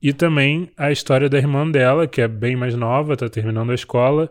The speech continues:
e é em quem t-, a família deposita todas as, as esperanças. Que, ao mesmo tempo que enfrenta isso tudo, também enfrenta o problema que ela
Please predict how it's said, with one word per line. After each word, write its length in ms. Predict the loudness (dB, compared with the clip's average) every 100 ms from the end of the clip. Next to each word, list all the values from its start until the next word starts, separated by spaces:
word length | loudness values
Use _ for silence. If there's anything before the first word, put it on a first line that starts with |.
| _
e 160 | 0 2
é 140 | 2
em 80 | 2
quem 260 | 2 0
t-, 220 | 0 -6 -2
a 120 | -2
família 340 | 0 2 2
deposita 540 | 2 2 0 0 -4 -2
todas 360 | 0 0 0
as, 240 | 0 0 0
as 120 | -2
esperanças. 800 | -4 -2 -2 -2 -6 -10 -14 -14
Que, 260 | -2 2 2
ao 100 | 0
mesmo 320 | 0 0 -2 -2
tempo 240 | -2 -2
que 160 | -4 -6
enfrenta 400 | -4 -4 -4 -6
isso 160 | -8 -4
tudo, 260 | -2 -2
também 540 | 0 0 0 -2 -6 -12 -10
enfrenta 440 | -8 -2 -2 -2
o 20 | 0
problema 400 | 0 2 0 0
que 80 |
ela 160 | 0